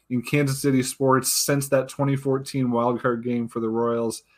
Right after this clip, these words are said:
And, and that really was a defining game for them as well, right? You talk about the run that they went on, their eventual World Series title, uh,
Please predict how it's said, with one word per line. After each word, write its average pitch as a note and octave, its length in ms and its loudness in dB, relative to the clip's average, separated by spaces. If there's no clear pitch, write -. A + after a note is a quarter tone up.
And, C#3 340 2
and C#3 180 2
that D#3 140 6
really D3 320 6
was C#3 240 4
a C3 60 0
defining C3 520 0
game B2 220 -2
for A#2 120 -8
them B2 280 0
as A2 140 -4
well, A2+ 340 0
right? A2+ 240 -2
You A#2+ 100 -2
talk C3+ 300 0
about C3 280 -2
the B2 80 0
run B2+ 580 0
that A#2+ 140 -4
they C#3+ 240 4
went C3 260 2
on, A#2 400 0
their B2+ 160 4
eventual C3 600 2
World B2 300 0
Series B2+ 380 -4
title, B2 580 -2
uh, A2+ 160 -6